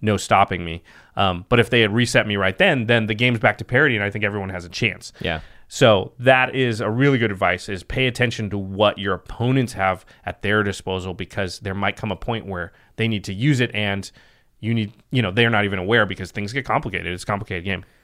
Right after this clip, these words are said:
Speaker 2: Very, very complicated. Okay. Um, oh, right.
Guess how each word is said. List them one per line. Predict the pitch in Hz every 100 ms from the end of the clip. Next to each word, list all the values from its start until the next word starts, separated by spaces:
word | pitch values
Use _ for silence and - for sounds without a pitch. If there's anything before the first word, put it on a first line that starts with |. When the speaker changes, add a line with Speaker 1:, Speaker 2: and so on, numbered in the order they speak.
| _ _ -
Speaker 2:
Very, | - 82 76 139 _ - -
very | 85 80
complicated. | - 78 - 78 76 - 127
Okay. | 147 160 85 -
Um, | 131 151 160 160 160 160 156 _ _ _ _ - -
oh, | 214
right. | 175 196 92